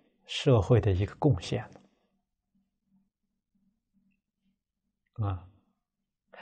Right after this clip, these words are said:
所以是隐还是现，都要看因缘。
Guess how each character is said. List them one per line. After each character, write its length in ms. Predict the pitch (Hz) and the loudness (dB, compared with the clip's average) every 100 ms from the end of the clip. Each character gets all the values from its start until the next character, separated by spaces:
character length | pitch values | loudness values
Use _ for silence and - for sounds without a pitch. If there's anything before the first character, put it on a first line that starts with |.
| - | -16
所 220 | - 131 | 6 10
以 260 | 123 107 110 135 - - - _ _ _ - - | 10 8 6 2 -12 -20 -20 _ _ _ -20 -12
是 260 | - - 269 | 2 12 12
隐 460 | 165 117 104 117 165 | 12 12 12 8 6
还 200 | - 123 | 4 2
是 120 | 123 | 4
现， 460 | - 220 208 160 - - _ _ _ _ _ - - _ _ _ _ - | 2 2 0 -2 -16 -20 _ _ _ _ _ -20 -20 _ _ _ _ 2
都 200 | 117 104 | 4 4
要 100 | 95 | 2
看 300 | - 98 95 | 0 -2 4
因 240 | 151 117 | 6 6
缘。 240 | 110 95 | 4 -2